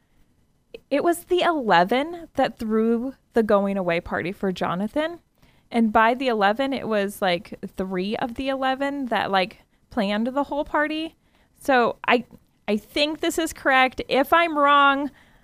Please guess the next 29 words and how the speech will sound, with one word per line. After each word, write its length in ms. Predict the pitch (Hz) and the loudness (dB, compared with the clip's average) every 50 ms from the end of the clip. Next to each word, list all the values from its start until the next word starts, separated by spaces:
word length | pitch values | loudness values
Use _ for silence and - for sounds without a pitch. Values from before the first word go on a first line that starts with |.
| _ _ _ _ _ - | _ _ _ _ _ -6
my 220 | 202 208 214 226 | -2 0 2 4
apologies 720 | 247 269 269 262 294 240 240 233 220 208 226 226 220 214 | 4 2 2 4 4 4 4 4 2 0 0 -2 -2 -2
if 100 | 226 - | -2 0
I 80 | 226 202 | 0 0
give 220 | 208 220 214 208 | 0 0 -2 -2
credit 280 | - - 262 262 262 240 | 0 0 2 2 0 -2
to 60 | 247 - | -4 -4
somebody 300 | - 277 247 240 233 233 | -2 -2 0 0 0 0
I 80 | 220 | 0
shouldn't 340 | 220 - - 226 220 208 214 | 0 0 0 -2 -2 -2 -2
have 220 | 240 220 214 208 | -2 -2 -2 -2
or 140 | 214 175 196 | 0 0 0
if 100 | 208 - | 0 0
I 80 | 208 202 | -4 -4
forgot 380 | 202 - 208 208 202 185 - | -4 -4 -2 0 0 -2 -2
somebody. 320 | - 214 190 180 175 180 185 | -4 -6 -6 -6 -6 -6 -4
But 140 | - 196 190 | -2 0 0
I 80 | 185 190 | 0 -2
believe 420 | 202 - 226 226 240 269 302 302 | -2 -4 -4 -4 -4 -4 -2 -2
it 120 | 320 - | -4 -4
was 240 | - 220 202 196 - - | -2 -4 -4 -4 -6 -12
Cody, 680 | - - - 247 208 220 226 277 311 349 381 359 - _ _ _ _ _ _ _ _ _ _ _ _ _ _ - | -16 -10 -6 -4 -4 -2 -2 -4 -4 -4 -4 -6 -10 _ _ _ _ _ _ _ _ _ _ _ _ _ _ -12
Kayla, 720 | - - 294 277 285 294 294 294 285 294 294 302 302 269 - - _ _ _ _ _ _ _ _ _ _ - | -6 -2 0 0 0 0 0 0 2 2 2 0 -2 -4 -10 -18 _ _ _ _ _ _ _ _ _ _ -4
and 240 | 226 214 202 202 214 | -2 -2 -2 -2 -2
Rachel 640 | 226 220 220 214 - - - - - - 214 - _ _ _ _ _ _ _ _ _ _ _ _ _ _ _ _ _ _ _ _ _ _ | -2 -2 -2 -6 -8 -6 -6 -6 -6 -6 -8 -12 _ _ _ _ _ _ _ _ _ _ _ _ _ _ _ _ _ _ _ _ _ _
who 140 | - 262 233 | -4 -4 -4
planned 440 | 220 - 254 233 220 226 220 220 233 | -2 -2 -2 0 2 2 0 0 -2
this 280 | 214 214 208 202 - | -2 -4 -4 -6 -6
party. 560 | - - - 202 185 190 190 226 247 277 311 | -8 -6 -4 -4 -2 -2 -4 -6 -6 -8 -10